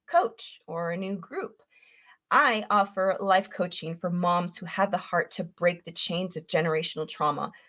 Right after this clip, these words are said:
so that we, they can give their children the best by being their best. And it's so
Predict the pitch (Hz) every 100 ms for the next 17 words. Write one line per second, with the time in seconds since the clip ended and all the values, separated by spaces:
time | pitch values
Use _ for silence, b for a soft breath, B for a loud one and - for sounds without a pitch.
0 | B - 208 185 190 165 196 202 208 -
1 | 175 196 180 175 170 - 165 170 151 151
2 | 170 - 156 151 156 156 135 - - -
3 | - - b b 202 196 - - - 254
4 | 247 240 247